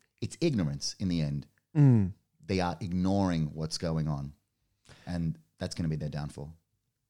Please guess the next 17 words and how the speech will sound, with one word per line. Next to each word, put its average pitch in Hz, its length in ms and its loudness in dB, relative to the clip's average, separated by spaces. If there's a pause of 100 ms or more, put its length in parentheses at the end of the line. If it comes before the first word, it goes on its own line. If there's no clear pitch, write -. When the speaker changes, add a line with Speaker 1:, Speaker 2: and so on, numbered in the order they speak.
(340)
Speaker 2:
Yeah, 131 380 12
that's, 143 380 4
um, 131 320 8
a 131 80 4
big, 147 480 8
a 135 120 4
big 175 360 4
thing 147 840 4
is, 127 680 6 (2250)
do 208 100 4
you, 247 200 2 (160)
do 190 120 8
you 208 100 10
believe 202 340 12
in 160 80 10
Q? 247 420 8 (680)
Speaker 1:
No. 85 180 0